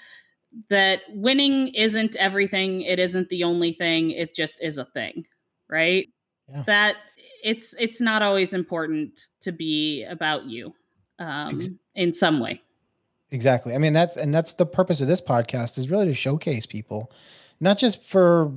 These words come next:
Speaker 2: you know, I c-, I mean, 'cause look, we could have had a whole hour conversation about Android, and it would have been fantastic. Th-, how many people would that have helped versus a conversation like the one we're having, where it's more, "Hey, this is how you can help your career get going.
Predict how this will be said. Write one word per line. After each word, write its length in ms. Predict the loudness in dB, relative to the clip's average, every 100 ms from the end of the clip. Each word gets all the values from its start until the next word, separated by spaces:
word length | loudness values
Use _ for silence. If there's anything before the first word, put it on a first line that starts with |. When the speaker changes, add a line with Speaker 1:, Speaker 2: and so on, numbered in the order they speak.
| -10
Speaker 2:
you 120 | -8
know, 80 | -4
I 140 | -2 -2
c-, 100 | -2
I 60 | 0
mean, 120 | 0
'cause 200 | 0 0
look, 220 | 0 -2
we 100 | -4
could 160 | -2 2
have 80 | 4
had 140 | 4
a 60 | 4
whole 400 | 6 6 8 6
hour 260 | 2 2 2
conversation 520 | 2 -2 -2 -4 -2
about 180 | -2 -2 -2
Android, 400 | -4 -4 -10 -16 _ _ _ _ -2
and 120 | 0
it 60 | 2
would 100 | 2
have 100 | 2
been 300 | 2 0 -2
fantastic. 840 | -4 -2 0 2 2 -2 -12 -20 _ _ _ _
Th-, 100 | -12
how 140 | -4 0
many 160 | 0
people 320 | 0 -2 0 2
would 140 | 2
that 180 | 2 2
have 80 | -2
helped 380 | -8 -14 -20 _ _
versus 320 | 0 2 2
a 80 | 0
conversation 580 | 2 2 2 2 0 2
like 180 | 0 2
the 60 |
one 180 | 0 2
we're 120 | 2
having, 400 | 4 4 4 2 -2 -10 -8
where 140 | 2 4
it's 140 | 4
more, 500 | 4 6 6 6 2 -4 -8
"Hey, 360 | -2 0 0 -4 -16 -20 -6
this 200 | -4 -2
is 440 | -2 -2 -2 -8 -12 -10
how 140 | -4
you 200 | -2 -2
can 180 | -4 -2
help 260 | 0 -2 0
your 140 | -2
career 360 | -2 0 0 0
get 180 | -2 -8
going. 360 | -10 -10 -14